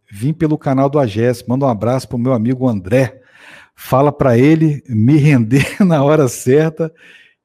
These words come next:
e, a, e parar de chegar atrasado. Eu dei uma paradinha de ler aqui pra ver se seu nome tava escrito Robson. <laughs> Ô, André, vê se você chega no horário aí, cara. Para de res-, de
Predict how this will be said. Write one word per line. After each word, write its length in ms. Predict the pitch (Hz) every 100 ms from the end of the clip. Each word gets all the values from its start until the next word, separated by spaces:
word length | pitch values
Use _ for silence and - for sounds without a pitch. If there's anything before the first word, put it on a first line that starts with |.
| _ -
e, 260 | 117 117
a, 100 | 139 143 - _ _ _ -
e 80 |
parar 460 | 127 - 131 117 135
de 80 | 139
chegar 240 | 139 135
atrasado. 420 | 135 139 107 113
Eu 40 | 117
dei 80 | 127
uma 40 |
paradinha 440 | 127 131 110 110 120
de 80 |
ler 140 | 113 110
aqui 180 | 107 123
pra 100 | 127
ver 140 | 127
se 80 | -
seu 120 | 131
nome 200 | 117 123
tava 100 | 123
escrito 260 | - - 113
Robson. 640 | 98 127 135 - 117 95 - - - 160 165 - 156 143
<laughs> 800 | - - - 139 - - - -
Ô, 80 | 139
André, 400 | 190 190 185 127
vê 160 | 139
se 80 | 156
você 100 | 196
chega 240 | 175 202
no 100 | 202
horário 340 | 202 190 190 175
aí, 120 | 190
cara. 300 | 190 165 123
Para 240 | - 143
de 100 | 165
res-, 300 | 180 185 180 -
de 560 | 170 180 175 131 101